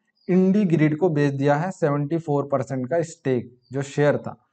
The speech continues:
तो ये बेचा है, तो ये कितने अमाउंट का बेचा है? तो ये बेचा है नौ सौ करोड़ का, यानी नौ सौ करोड़ में रिलायंस इंफ्रा ने चौहत्तर परसेंट का जो शेयर था पीकेटीसीएल का, वो इंडी ग्रिड को बेच दिया है।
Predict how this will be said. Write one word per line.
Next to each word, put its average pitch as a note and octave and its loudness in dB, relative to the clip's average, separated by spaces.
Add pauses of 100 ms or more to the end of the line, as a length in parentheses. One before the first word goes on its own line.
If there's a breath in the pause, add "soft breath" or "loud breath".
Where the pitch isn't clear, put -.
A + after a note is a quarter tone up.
(280)
तो D#3+ 0
ये F#3 2
बेचा C#3+ 2
है, G3+ 0
तो G3 -2
ये G3+ 0
कितने F3 0
अमाउंट C#3+ 0
का E3+ 4
बेचा D3 -2
है? E3 -6 (460)
तो D3 0
ये E3+ 4
बेचा C3+ 2
है C3+ -6 (240)
नौ D3 -2
सौ D#3+ -2
करोड़ B2+ -8
का, - -20 (520)
यानी C#3+ -2
नौ D3+ 2
सौ G#3 0
करोड़ D3 0
में C#3 -4
रिलायंस D3+ 0
इंफ्रा C3 -2
ने B2+ -6 (560)
चौहत्तर D3 -2
परसेंट C#3+ -2
का C#3+ 0
जो C3+ -4
शेयर E3 0
था C3 -4 (180)
पीकेटीसीएल D3 -4
का, B2+ -6
वो D3 -8
इंडी D3 -2
ग्रिड C3 -4
को G#3 -6 (360 loud breath)
बेच D3 2
दिया C#3+ 2
है। D#3+ -4